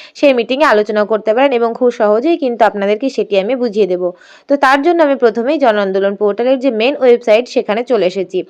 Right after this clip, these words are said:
এবং এসে দেখুন প্রথমে আমাদের এখানে থিম সিলেক্ট করতে হবে। তো থিম আমরা এখানে যেটা সিলেক্ট করব সেটা এখানে বলে দি-, বলে দিয়েছি। দেখুন লাস্ট থেকে আমরা সেকেন্ড নম্বর অর্থাৎ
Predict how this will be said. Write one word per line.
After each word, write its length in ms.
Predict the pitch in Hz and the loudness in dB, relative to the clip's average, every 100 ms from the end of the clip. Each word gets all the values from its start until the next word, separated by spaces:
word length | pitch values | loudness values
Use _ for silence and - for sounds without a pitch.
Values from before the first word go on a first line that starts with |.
| _ _ _ | _ _ _
এবং 300 | 262 320 320 | 2 2 2
এসে 200 | 247 285 | 0 0
দেখুন 280 | 226 226 320 | 0 0 0
প্রথমে 300 | 277 226 254 | 0 0 0
আমাদের 260 | 262 214 208 | 0 0 0
এখানে 220 | 208 233 | -2 -4
থিম 220 | 285 294 285 277 | -2 -4 -4 -2
সিলেক্ট 260 | 226 240 | -2 -2
করতে 280 | - 196 185 | -4 -2 -2
হবে। 280 | 185 170 175 - - _ | -2 -2 -4 -8 -20 _
তো 80 | - | -10
থিম 240 | 196 294 339 | -2 0 2
আমরা 240 | 262 240 | 2 2
এখানে 260 | 226 247 240 | 2 0 -2
যেটা 220 | 233 233 240 | -2 -2 -4
সিলেক্ট 260 | 208 226 - | -2 -4 0
করব 200 | - 233 220 | 0 2 0
সেটা 260 | 240 233 277 | -2 0 0
এখানে 220 | 269 254 | 0 -4
বলে 240 | 240 202 214 | -2 -2 -2
দি-, 240 | 220 214 190 | -4 -4 -4
বলে 200 | 196 233 | -4 -2
দিয়েছি। 320 | 220 196 - | -4 -6 -4
দেখুন 280 | 185 190 302 339 | -6 -4 -6 -2
লাস্ট 280 | 220 202 233 - | 0 0 -2 -4
থেকে 180 | 285 214 | -2 -2
আমরা 180 | 226 | -2
সেকেন্ড 340 | 294 269 262 240 | -2 -2 -4 -4
নম্বর 200 | 185 190 190 | -4 0 0
অর্থাৎ 260 | 202 311 | 0 -2